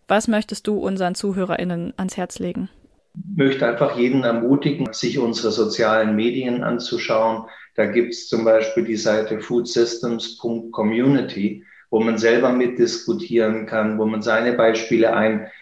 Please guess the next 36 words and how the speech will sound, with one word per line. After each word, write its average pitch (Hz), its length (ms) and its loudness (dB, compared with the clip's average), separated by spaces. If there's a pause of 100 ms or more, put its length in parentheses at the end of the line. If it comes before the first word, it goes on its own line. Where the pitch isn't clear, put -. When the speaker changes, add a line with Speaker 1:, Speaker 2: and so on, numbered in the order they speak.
(180)
Speaker 2:
ähm, 107 280 6
stellen 110 460 4
kann. 113 240 4
Und 113 200 4
ob 110 180 2
ich 107 140 0
jetzt 107 420 2
Urban 113 320 4
Gardening 113 600 4
in 101 120 4
Hannover 117 480 4
starten 113 600 2
will 113 320 6
oder 104 360 4
ob 107 200 2
ich 104 160 0
jetzt, 104 420 0
ähm, 104 320 2 (260)
eine 107 220 4
Erzeugergenossenschaft 113 1300 4
in 110 80 -2
Oberbayern 117 920 2
zusammenbekommen 110 1080 0
will, 110 260 4 (400)
da 117 320 2
wollen 120 320 4
wir 110 140 4
einen 104 160 0
Platz 110 320 -2
dafür 110 640 2
zur 104 180 -4
Verfügung 107 540 0
stellen 104 440 2
für 110 220 0
Diskussionen 98 680 -2
online. 92 440 -4